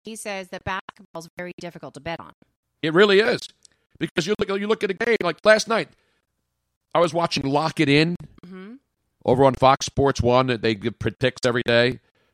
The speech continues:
Speaker 2: Clay Travis is on there. And there's some other guy who started a blog who's really annoying on T V on there, too. Jason somebody. But anyway, you know, they were breaking it all down, picking all the games.
Speaker 1: Uh-huh.
Speaker 2: And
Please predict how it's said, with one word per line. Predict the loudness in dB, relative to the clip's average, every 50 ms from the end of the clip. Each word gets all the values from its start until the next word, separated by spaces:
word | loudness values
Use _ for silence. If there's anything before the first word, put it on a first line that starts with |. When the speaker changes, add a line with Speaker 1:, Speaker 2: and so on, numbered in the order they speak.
| _ _ _
Speaker 2:
Clay | -4 -2 -2 -2
Travis | -2 0 2 2 4 4 2 0 -2 -4
is | -4 0
on | 2 2 2 2 2
there. | 2 0 0 0 -2 -4 -8 -8 _ _ _ _ _ _ _ _ _ -8
And | -6 -6
there's | -4 -2
some | -2 0 2
other | 2 2 2 2
guy | 2 2 2 4 4 2
who | 2 0
started | -2 0 0 0 0 0 -2
a | -2 -2 0
blog | 4 6 6 6 6 4 2 0
who's | -8 -8 -10 -14 -6 -2
really | -2 0 0 0
annoying | 0 0 0 0 0 0
on | -4 -6
T | -4 -6 -6 -6 -4 -2
V | -2 0 0
on | -2 -2 -4
there, | -4 -4 -4 -4
too. | -2 -2 -2 -2 -2 -6 _ _ _ _ _ _ _ _ _ _ _ _ _ _ _ -8
Jason | -6 -6 -6 -6 -8 -10
somebody. | -8 -6 -6 -4 -4 -4 -4 -4 -8 -10 -12 _ _ _ _ _ _ _ 0
But | 0 0
anyway, | 2 2 2 2 4 4 4
you | 2
know, | 0 0
they | -2
were | -2 -4
breaking | -2 0 0 0 0 0 0
it | 0 0
all | 0 0 0
down, | 0 -2 -2 -2 -6 -8 -12 -20 -20 -12 _ -4
picking | -4 -2 -4 -4 -4
all | -2 -4 -4
the | -2
games. | -2 -2 0 0 -2 -4 -6 -12 _ -18
Speaker 1:
Uh-huh. | -16 -14 -12 -12 -6 0
Speaker 2:
And | 0 0